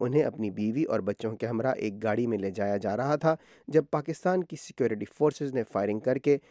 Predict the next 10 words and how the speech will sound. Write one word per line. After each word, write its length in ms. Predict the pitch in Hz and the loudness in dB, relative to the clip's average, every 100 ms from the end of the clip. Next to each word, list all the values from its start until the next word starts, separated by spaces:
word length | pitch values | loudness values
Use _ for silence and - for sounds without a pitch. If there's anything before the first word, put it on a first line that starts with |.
| _ - | _ -4
انہیں 240 | 127 139 | 2 2
اغوا 260 | - 110 110 | 2 2 0
کرنے 300 | 107 113 110 | 2 0 2
والے 220 | 107 123 | 2 2
پانچ 360 | 135 135 135 117 | 0 -2 -2 -4
افراد 240 | - 104 | -6 -6
کو 200 | - 117 - | -4 -6 -2
ہلاک 240 | 131 110 - | 0 0 -2
کر 120 | 87 | -8
دیا۔ 240 | 95 98 | -4 -4